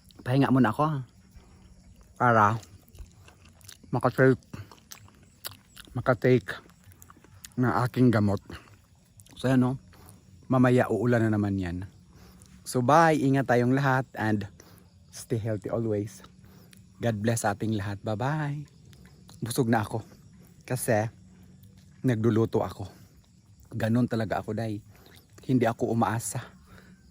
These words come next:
Pag talagang may, may kakayahan akong magluto,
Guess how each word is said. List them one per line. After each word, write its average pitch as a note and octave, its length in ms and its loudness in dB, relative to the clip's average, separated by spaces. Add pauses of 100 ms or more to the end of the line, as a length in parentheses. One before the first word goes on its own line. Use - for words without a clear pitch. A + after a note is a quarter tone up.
(200)
Pag A2+ 400 0
talagang A2 600 -4 (720)
may, A#2 200 -4 (120)
may A#2 320 2
kakayahan A#2+ 480 0
akong A#2 160 -2
magluto, G2+ 640 -2